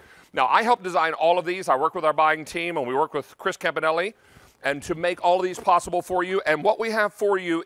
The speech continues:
is the light blue, and on the light blue, you'll see Happy Dance. Now, we move down to our tan. This says, "Life is what you bake it." Isn't that cute? Very cute.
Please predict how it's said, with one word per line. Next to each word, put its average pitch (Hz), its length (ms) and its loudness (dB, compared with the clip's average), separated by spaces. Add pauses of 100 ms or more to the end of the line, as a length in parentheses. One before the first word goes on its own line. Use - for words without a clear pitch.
is 170 540 0
the 147 180 -2
light 156 320 -2
blue, 156 380 -4
and 107 100 -4
on 127 100 -2
the 143 80 0
light 165 280 0
blue, 180 180 -2
you'll 170 140 -4
see 165 180 -8
Happy 151 300 -4
Dance. 101 460 -8 (440)
Now, 156 200 4
we 127 120 0
move 185 200 -2
down 196 320 4
to 175 440 0
our 147 540 6 (180)
tan. 165 560 -6 (340)
This 226 160 -8
says, 180 300 -2
"Life 175 460 -2
is 240 180 -12
what 170 220 -2
you 147 180 -14
bake 139 340 -10
it." - 360 -14 (960)
Isn't - 80 -14
that 104 160 -12
cute? 127 400 -12 (380)
Very 139 340 0
cute. - 400 -12